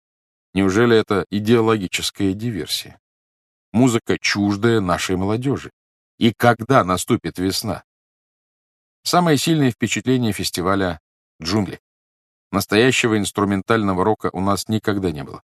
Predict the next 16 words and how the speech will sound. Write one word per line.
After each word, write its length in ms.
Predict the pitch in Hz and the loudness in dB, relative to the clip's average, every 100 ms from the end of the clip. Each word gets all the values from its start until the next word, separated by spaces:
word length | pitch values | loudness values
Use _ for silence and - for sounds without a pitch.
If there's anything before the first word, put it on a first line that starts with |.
| _ _ _ - | _ _ _ -2
Я 100 | 156 | 0
не 60 | 170 | 2
могу 260 | 170 151 | 4 4
отнести 420 | 110 92 - - | 2 -2 -4 -6
к 100 | - | -4
нему 240 | 98 98 85 | -2 0 0
виртуозную 760 | 85 95 - 110 98 95 92 78 | 0 -2 0 0 0 0 -2 -2
фоновую 520 | - 110 90 82 80 | -4 -2 -2 -2 -2
музыку, 420 | 92 98 95 87 | -2 -2 -2 -2
обожаемую 640 | 85 87 95 95 90 87 | -2 0 0 0 0 -2
коммерческими 720 | - 90 90 90 78 - 85 78 | -2 -2 -2 -4 -6 -6 -6 -4
джазменами 640 | 85 80 85 92 90 82 - _ _ | -4 -4 -2 -2 -2 -6 -10 _ _
и 100 | 98 | -4
студентами 600 | 98 - 87 95 90 90 | -2 -2 0 0 0 -4
музыкальных 640 | 85 98 92 - 85 82 - | -2 0 -2 -2 -4 -6 -8
училищ. 440 | - - - | -10 -10 -10